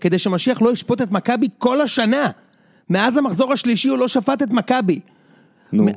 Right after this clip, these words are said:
Speaker 1: ומאז,
Speaker 2: תראה, תראה
Speaker 1: מי
Speaker 2: איזה
Speaker 1: אנחנו
Speaker 2: בעלים.
Speaker 1: מקבלים? רק את אדלר וריינשרייבר, ומי אתם מקבלים? את, רק את שופטי הבית. ארבעה פנדלים קיבלתם מאותו שופט
Speaker 2: ש-,
Speaker 1: מיפת,
Speaker 2: ש-,
Speaker 1: ארבעה.
Speaker 2: ש-, שופטי בית.
Speaker 1: ר-, כן, שופטי הבית, חביבי.
Speaker 2: הכל יחסי.
Speaker 1: חביבי, עשרים ושלושה פנדלים.
Speaker 2: כן.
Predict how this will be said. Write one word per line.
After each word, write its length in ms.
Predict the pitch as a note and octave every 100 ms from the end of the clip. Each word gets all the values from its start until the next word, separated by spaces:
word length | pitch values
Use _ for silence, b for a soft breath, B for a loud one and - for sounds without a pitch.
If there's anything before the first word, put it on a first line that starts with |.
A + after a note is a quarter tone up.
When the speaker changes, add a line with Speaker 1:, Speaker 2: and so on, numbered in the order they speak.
| F#3
Speaker 1:
ומאז, 340 | G#3 A#3+ C#4
Speaker 2:
תראה, 80 | G#3
תראה 80 | A3+
Speaker 1:
מי 60 | C4
Speaker 2:
איזה 100 | -
Speaker 1:
אנחנו 120 | G#3+
Speaker 2:
בעלים. 180 | D4+ D#4+
Speaker 1:
מקבלים? 340 | C#4 D4+ B3+ F3 B F3
רק 260 | A3 C4
את 120 | D4+
אדלר 340 | D4 C#4+ B3 B3+
וריינשרייבר, 640 | A#3+ B3+ C4+ - A3+ G3+ G3
ומי 220 | G3+ B3
אתם 220 | C#4 D4
מקבלים? 400 | D4 - F#3 E3+
את, 120 | E3 -
רק 180 | A#3
את 60 | B3+
שופטי 240 | C4 -
הבית. 480 | C4+ F3+ C4 F3 - - b b -
ארבעה 280 | D#3+ G#3+
פנדלים 360 | B3+ C4+ C4 B3
קיבלתם 360 | - A3 A3+ A#3
מאותו 220 | G#3 A3+
שופט 260 | A#3 A3+ G3
Speaker 2:
ש-, 40 |
Speaker 1:
מיפת, 460 | F3 F#3 G#3+ D#3+ -
Speaker 2:
ש-, 40 |
Speaker 1:
ארבעה. 420 | D3 D3 F#3 G#3+ D3
Speaker 2:
ש-, 80 | -
שופטי 360 | A2 - A#2+
בית. 400 | G#2+ F#2+ D2+ - _ _ -
Speaker 1:
ר-, 80 | D#3+ - _
כן, 120 | G#3 - _ -
שופטי 260 | D3 -
הבית, 340 | G#3 A3+ B3 -
חביבי. 400 | - G#3 G3+ - - F4+
Speaker 2:
הכל 200 | - F4+
יחסי. 300 | G4 F#4 C3+ -
Speaker 1:
חביבי, 500 | - F3 B3+ C#4 E3 -
עשרים 380 | F3 - G#3+ C4+
ושלושה 380 | A3 G#3 A#3 A3+
פנדלים. 580 | A3+ A#3 A3+ E3 D#3+ F#3 _ _ _ -
Speaker 2:
כן. 140 | A#2